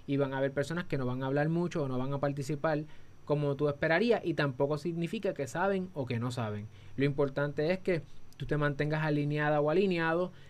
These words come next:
que sepas que existe tal cosa como una competencia brutal, un ambiente hostil, que no es nuevo, que le pasa a todo el mundo, pero que si tú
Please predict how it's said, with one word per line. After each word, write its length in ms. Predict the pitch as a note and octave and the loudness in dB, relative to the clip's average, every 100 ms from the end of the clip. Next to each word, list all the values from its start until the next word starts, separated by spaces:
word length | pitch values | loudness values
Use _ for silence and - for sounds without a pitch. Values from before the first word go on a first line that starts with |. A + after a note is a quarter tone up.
| - | -2
que 140 | C#3+ | 0
sepas 400 | C#3 D#3 E3 D3 | 2 2 2 -2
que 340 | - C#3+ C3+ C#3 | -2 -2 -2 -4
existe 420 | C3 E3 D#3 E3+ | -6 -6 -6 -2
tal 200 | D#3+ D3+ | -2 0
cosa 260 | D#3 D3 D3+ | 0 0 -2
como 200 | C3+ C#3 | -2 0
una 120 | C#3 | 0
competencia 600 | C#3+ C#3+ C#3+ D3 D3 D3+ | -2 0 2 2 0 0
brutal, 300 | C#3+ D3 F3+ | 0 0 0
un 80 | F3 | 0
ambiente 440 | B2 B2+ C#3 C3+ | 0 0 0 0
hostil, 440 | F3 - D#3 E3+ - - | -4 0 2 2 -2 -8
que 160 | - C3+ | 0 2
no 100 | C3 | 4
es 60 | D#3 | 4
nuevo, 380 | E3 D#3+ F3+ | 4 4 4
que 100 | F3+ | 2
le 80 | C3 | 0
pasa 240 | B2 B2 D3 | 2 0 0
a 80 | |
todo 200 | C#3+ C#3 | 2 2
el 80 | E3 | 4
mundo, 420 | F3+ F#3 E3+ D#3 - - - - - - | 4 4 4 0 -2 -12 -16 -16 -16 2
pero 400 | E3 G#3 F#3+ G3 - - - - | 6 8 8 2 -6 -20 -20 -10
que 140 | - D3 | -2 0
si 240 | D3 C#3 | 0 -2
tú 320 | C3 F#3+ F3+ | 2 4 4